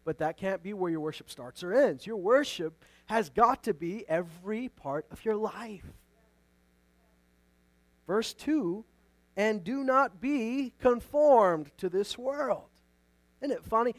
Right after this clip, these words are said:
You got taken out of the world and totally changed and stuck right back into the world so you could be a light. And he says, "Here's what you need to watch out. Don't be conformed to the world." Don't start acting like everybody else.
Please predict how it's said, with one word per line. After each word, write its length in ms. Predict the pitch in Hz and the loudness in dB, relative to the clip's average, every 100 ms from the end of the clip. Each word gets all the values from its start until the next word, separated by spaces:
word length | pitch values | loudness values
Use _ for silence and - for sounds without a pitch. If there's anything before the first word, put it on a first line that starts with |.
| _ - | _ -2
You 160 | 240 | 0
got 240 | 247 170 - | 4 2 2
taken 320 | 254 247 233 233 | 0 0 -2 2
out 240 | 277 311 | 6 6
of 100 | 202 | 6
the 100 | 170 | 2
world 440 | 156 165 175 202 - | 2 4 4 2 -2
and 160 | 190 | -6
totally 400 | 180 240 269 311 | -2 2 2 2
changed 840 | 294 - 220 190 190 226 254 - _ _ _ _ _ _ | -4 -2 0 0 0 -4 -8 -18 _ _ _ _ _ _
and 240 | 202 190 - _ _ _ _ - | 0 0 -2 _ _ _ _ -20
stuck 480 | - - - 277 - | -20 -20 2 2 2
right 240 | 190 254 262 | 2 2 4
back 240 | 254 254 | 2 0
into 160 | 269 233 | -2 -4
the 80 | 180 | 0
world 260 | 175 190 | 0 0
so 120 | - | -6
you 80 | 190 | -10
could 160 | 202 190 | -10 -4
be 80 | 196 | -2
a 80 | |
light. 460 | 180 208 180 143 _ _ _ - | 2 2 2 -2 _ _ _ -6
And 120 | 185 | -4
he 80 | 214 | -2
says, 220 | 214 180 | -2 0
"Here's 240 | 208 220 | -2 -2
what 160 | 233 226 | -6 -8
you 80 | 233 | -8
need 200 | 233 226 | -8 -6
to 60 | |
watch 300 | 226 240 233 | 0 2 2
out. 300 | 285 180 - | 0 0 2
Don't 260 | 196 269 - | 4 4 2
be 140 | 330 | -4
conformed 760 | - 311 - 330 320 214 156 120 _ _ | -2 -4 0 4 6 6 2 -4 _ _
to 100 | 226 | -4
the 80 | 202 | -2
world." 320 | 196 202 151 | 2 2 2
Don't 180 | 214 294 | 0 -2
start 240 | - 320 320 | -4 -4 -2
acting 240 | 330 311 | -4 -2
like 160 | 254 208 | -2 0
everybody 380 | 196 170 160 | -2 -2 -2
else. 500 | 139 117 _ - - | -6 -8 _ -20 -20